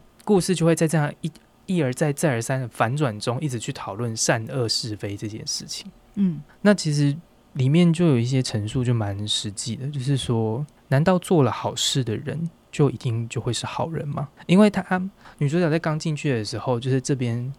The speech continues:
Speaker 1: 被称为良善之地，大家看起来都非常的棒，非常的好，都是善良的居民。但后来到最后，他才发现说，在第一季的反转的时候，才发现说，原来这里根本就是一个假象，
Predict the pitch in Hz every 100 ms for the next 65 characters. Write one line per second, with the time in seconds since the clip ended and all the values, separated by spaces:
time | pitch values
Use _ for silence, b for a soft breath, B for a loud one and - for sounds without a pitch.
0 | - 135 - 120 113 101 104 123 104 -
1 | 101 107 - 131 127 123 - 117 - -
2 | 123 117 - 117 110 - 113 131 127 139
3 | 160 - 135 131 127 - 135 139 135 147
4 | B B 143 147 151 180 131 107 113 107
5 | - 113 117 131 160 _ - 202 196 165
6 | 175 175 170 165 175 143 127 143 160 151
7 | 147 135 135 B B 202 185 202 185 170
8 | 175 139 123 127 110 117 120 117 123 123
9 | 131 127 123 135 139 143 - _ - 196
10 | 143 - - 190 208 220 220 196 139 110
11 | 127 147 143 123 - 107 123 - 123